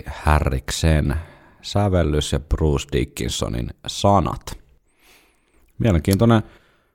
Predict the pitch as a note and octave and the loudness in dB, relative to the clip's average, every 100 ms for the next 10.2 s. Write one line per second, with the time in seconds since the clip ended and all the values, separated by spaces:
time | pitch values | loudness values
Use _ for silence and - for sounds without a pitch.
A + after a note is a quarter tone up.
0 | - - - - E2+ D2+ F2 - - C#3 | -6 -4 0 4 4 4 -2 -12 -2 2
1 | A2+ G2+ G2+ - E2+ A2+ A2+ G2+ A2 G#2 | 4 4 2 -2 -2 4 4 4 4 4
2 | G2+ - - - - - - A#2 F#2+ - | 4 2 -6 -20 -20 -6 2 4 4 2
3 | D#2+ D#2+ D#2 D2 D#2 D#2 D#2 D#2 D#2 - | 4 4 4 2 0 2 2 2 2 -2
4 | - - B2+ F2 E2+ - C#2+ - D2+ C2+ | -4 4 4 6 2 0 -4 0 0 2
5 | D2 D2+ D2 C#2 C#2+ D2 - - - C#2 | 2 4 2 2 0 -2 -4 -6 -4 -2
6 | C#2+ C#2+ C#2 B1+ C2+ C#2+ C#2+ C#2 C#2 - | -2 -2 -2 -4 -2 -2 -2 -4 -6 -8
7 | _ _ _ - D#2+ D#2 - C#2+ C2+ C2 | _ _ _ -4 0 -2 -2 -2 -2 -2
8 | - - - - F#2+ E2+ - E2 F2 F2 | -10 -20 -14 0 2 2 2 2 4 6
9 | E2+ C2+ G2+ G2 E2 D2 - - - C2 | 4 2 2 4 4 2 -2 -14 -8 -4
10 | C2 | -4